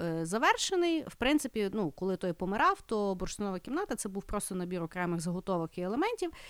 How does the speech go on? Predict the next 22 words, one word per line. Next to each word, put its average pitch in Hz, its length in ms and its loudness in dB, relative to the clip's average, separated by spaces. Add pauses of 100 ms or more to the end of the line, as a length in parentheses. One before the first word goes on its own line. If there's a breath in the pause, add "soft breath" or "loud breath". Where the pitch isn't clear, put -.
(360 loud breath)
і, 330 160 6 (240)
е, 202 160 4
куча - 320 0
ящиків 202 500 2
з 165 60 -4
необробленим 170 640 2
бурштином. 156 480 -6 (460)
Е, 165 180 0
відповідно, 349 400 2
то 262 120 4
все 277 180 2
перейшло, 233 720 2
е, - 160 -2 (720)
в 180 300 2 (580 soft breath)
наслідство. 185 800 0 (640 loud breath)
Е, 175 800 2
сину 269 440 6
короля 175 320 -2
Фрідріха, 165 420 -4 (380)
Фрідріха 175 500 -2
Першого, 330 540 2
Фрідріх, 285 720 0